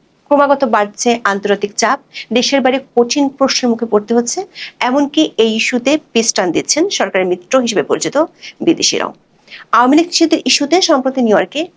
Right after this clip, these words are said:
জিটিওর সাংবাদিক মেহেদী হাসানের প্রশ্নে রীতিমতো খাবি খেতে হয় অধ্যাপক ইউনূসকে। প্রশ্নের মুখে তালগোল পাকিয়ে এক পর্যায়ে বলেন, "আওয়ামী লীগ দল হিসেবে বৈধ, তবে এখন কার্যক্রম স্থগিত। যে কোনো সময়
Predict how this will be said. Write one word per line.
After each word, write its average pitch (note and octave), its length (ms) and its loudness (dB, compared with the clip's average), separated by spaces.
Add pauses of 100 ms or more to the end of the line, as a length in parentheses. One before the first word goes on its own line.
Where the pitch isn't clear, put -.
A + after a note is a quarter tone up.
(100)
জিটিওর B3+ 300 0
সাংবাদিক E3+ 480 -2 (340)
মেহেদী A#3 260 4
হাসানের A#3+ 300 2
প্রশ্নে A#3+ 500 0 (280)
রীতিমতো F3 560 2 (100)
খাবি G#3+ 320 0
খেতে F#3+ 260 -2
হয় A#3+ 220 0 (220)
অধ্যাপক F#3 460 -2
ইউনূসকে। - 420 -2 (560)
প্রশ্নের C#4+ 360 2
মুখে C4 260 0 (120)
তালগোল A3+ 600 2
পাকিয়ে C4 420 -2 (100)
এক - 120 -6 (100)
পর্যায়ে G#3+ 300 0
বলেন, A#3+ 220 0 (400)
"আওয়ামী A3 300 2
লীগ C4 140 -2 (180)
দল G3 240 4
হিসেবে D#3 360 0
বৈধ, - 300 -2 (340)
তবে G#3 340 2
এখন A#3+ 340 -2 (160)
কার্যক্রম G3 460 -4
স্থগিত। - 360 -8 (300)
যে A3 140 4
কোনো D#4 200 2
সময় C4+ 300 2